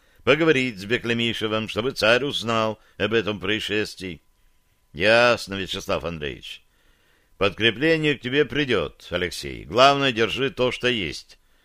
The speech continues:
Соколов немного помедлил. «Как твоя жёнушка себя чувствует?» «Отлично», хмыкнул Сазонов.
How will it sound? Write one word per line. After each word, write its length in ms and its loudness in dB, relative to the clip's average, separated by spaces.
Соколов 500 2
немного 420 -2
помедлил. 640 -4
«Как 220 4
твоя 240 2
жёнушка 500 0
себя 300 -2
чувствует?» 640 -6
«Отлично», 880 -2
хмыкнул 440 -2
Сазонов. 560 -4